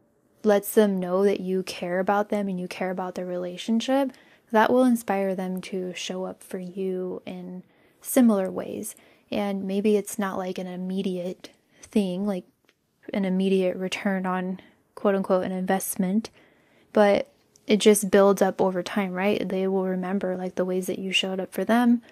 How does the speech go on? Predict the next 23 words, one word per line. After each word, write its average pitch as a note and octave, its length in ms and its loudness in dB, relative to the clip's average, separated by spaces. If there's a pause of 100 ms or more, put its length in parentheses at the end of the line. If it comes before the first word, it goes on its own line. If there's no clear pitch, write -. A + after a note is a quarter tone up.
(340)
and G3+ 160 2
then G3 160 0
they'll F#3+ 160 4
be F#3+ 160 4
inspired F3+ 680 -4
to F3+ 500 -4
wanna G3 280 -2
take F#3 300 0
care F#3 300 -2
of F3+ 100 -8
you F#3 220 -4
in F#3 180 -8
similar F3+ 380 -10
ways. F#3 420 -10
Or G#3+ 240 2 (460)
in A3 120 2
professional A#3+ 540 4
relationships, F#3 720 -6
like, - 160 -8
showing G#3+ 340 2
up A3 140 -2
for A#3 160 0
work G3+ 440 -4